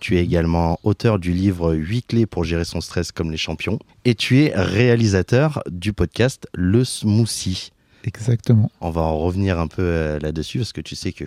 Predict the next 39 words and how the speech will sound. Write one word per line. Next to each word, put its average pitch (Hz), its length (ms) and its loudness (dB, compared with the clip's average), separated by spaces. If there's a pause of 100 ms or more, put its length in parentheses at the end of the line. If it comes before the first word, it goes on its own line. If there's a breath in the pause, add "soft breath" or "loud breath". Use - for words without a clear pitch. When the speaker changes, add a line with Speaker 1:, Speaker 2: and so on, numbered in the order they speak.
Speaker 1:
bah, 71 180 -12
comme 73 160 -12
je - 80 -12
fais 76 120 -10
des 76 100 -8
podcasts, - 540 -8
moi, 87 100 -14
ça - 120 -12
m'intéresse 117 360 -2
quand - 160 -6
les 98 80 0
gens 92 140 4
font - 120 -6
des 85 120 -2
podcasts. 82 420 0 (480 loud breath)
Speaker 2:
<laughs> - 460 -14
Speaker 1:
Et 95 120 2
toi, 143 200 4
Toki, 175 600 2
tu 107 300 4
es 113 120 4
sportif 107 600 0
de 92 100 4
haut 92 120 6
ni-, 90 340 2
de 95 180 0
haut 87 120 4
niveau, 87 440 2
pardon. 92 340 0 (320)
Tu 82 140 -4
es 82 40 0
volleyeur, 85 600 2
cette - 360 -6
année 85 440 2 (160)
en 87 80 0
National 87 380 0 (100)
un 87 80 0 (120)
à 85 80 -2
Beauvais 85 420 2